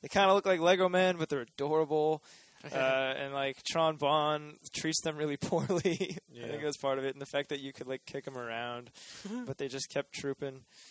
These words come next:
Speaker 1: Uh, it was very charming, you know? And so they picked this game up for me, and, uh, I held on to it just 'cause I, I don't really, uh, get rid of games, uh, which is a real problem I have. <laughs> Um,
Speaker 3: Yeah, it took me years.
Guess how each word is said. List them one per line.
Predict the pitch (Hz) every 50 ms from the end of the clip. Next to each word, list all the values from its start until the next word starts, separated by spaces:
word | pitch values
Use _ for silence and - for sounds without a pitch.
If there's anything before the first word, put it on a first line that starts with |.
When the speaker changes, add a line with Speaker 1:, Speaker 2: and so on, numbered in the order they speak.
| - - - _ _ _ -
Speaker 1:
Uh, | - 160 165 160 165 175
it |
was | 185 202
very | 233 285 269 -
charming, | - - 226 202 160 135 117 110 113
you | 120 127
know? | 131 135 147 156 156 _ _ - - - - - - - _ _ -
And | 147 -
so | - 175 170
they | 180
picked | - - 202 - -
this | 180 156 -
game | - 160 156 151 147
up | 147 151 _ _ _ _ -
for | - 160 151 143 139
me, | 135 131 131 135 139 - _ _ _ _ _ _ _ _ _ _ _ _ _ _ _ _ _ _ _ _ - - - -
and, | 180 165 151 147 147 143 143 143
uh, | 139 139 139 139 139 135 139 143
I | 151
held | 170 196 214 208 170
on | 170 190 196
to | 165 151
it | 143 131
just | - 139 - -
'cause | - 165 160 143 135 127
I, | 131 131 131 - - -
I | 139
don't | 135 135 135 127
really, | 131 135 127 127 123 123 120 _ - - - - - _ -
uh, | - 123 123 123 123
get | - 139 123
rid | 127 123
of | 123 113
games, | 123 127 131 127 123 120 120 - - - - - - - - - _ - -
uh, | - 123 113 110 110 113 - - _ _ _ _ -
which | 131 - -
is | 127 113 117
a | 113
real | 113 120 113
problem | - - 139 135 120 113 110
I | 110
have. | 107 113 107 117 131 - -
<laughs> | - - - 175 165 185 170 151 175 180 170 180 160 156 151 - - - - - - - _ -
Um, | 139 143 135 131 127 127 123 - -
Speaker 3:
Yeah, | 208 214 208
it | 190 -
took | - - -
me | 156 139
years. | 127 120 110 95 104 -